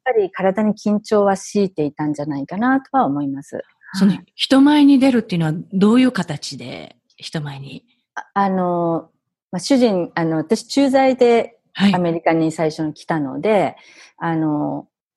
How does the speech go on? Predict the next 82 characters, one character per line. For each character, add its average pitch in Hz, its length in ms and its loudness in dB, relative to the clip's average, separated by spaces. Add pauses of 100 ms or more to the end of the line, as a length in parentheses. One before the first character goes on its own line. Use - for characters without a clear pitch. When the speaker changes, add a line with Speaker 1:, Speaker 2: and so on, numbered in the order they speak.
(220)
Speaker 1:
主 226 160 2
人 185 160 2
の 156 80 2
仕 170 120 -2
事 170 180 0
の 170 120 0
関 165 260 -4
係 160 200 -2
で、 226 260 0
い 196 40 4
ろ 185 140 4
い 175 40 2
ろ 175 60 0
な 170 120 0
お 160 60 -2
客 165 200 -6
様 160 340 -4 (180)
た 160 100 -4
ち - 220 -12
と 247 140 2
一 202 100 4
緒 170 220 -2
に、 151 320 0 (100)
ま 151 100 -6
あ、 - 20 -10
パ 165 140 -6
ー 147 60 0
テ 147 120 -6
ィ - 20 0
ー 135 40 -6
だ 123 120 -4
と 123 120 -8
か、 - 360 0 (400)
あ 151 120 -4
の、 139 360 -4 (180)
レ 156 80 -2
セ 156 140 2
プ 156 80 -8
シ - 100 -4
ョ 151 40 4
ン 147 60 2
だ 147 120 -4
と 147 100 -6
か 143 180 -4
に 143 120 0
出 160 160 -4
席 - 340 -6
す - 160 -8
る 151 300 0
こ 165 120 -6
と 156 120 -4
が 143 180 -2
多 170 160 4
く - 140 -20
て、 170 380 0 (280)
や 180 100 -2
っ - 80 -14
ぱ 220 100 2
り 185 80 4
ア 165 60 2
メ 208 140 2
リ 240 140 0
カ 254 160 2
人 196 300 2
の 156 120 0
人 160 180 -8
た 156 140 -6
ち - 120 -10
み 175 140 -2
ん 180 80 -2
な 180 100 -4
綺 - 220 -4
麗 208 220 2
な 160 160 -2
姿 170 340 -6
勢 - 20 -6
で 165 100 -4
ス - 300 -2
ッ 240 100 -4
と 185 100 -2
立 208 120 -4
っ 202 40 -2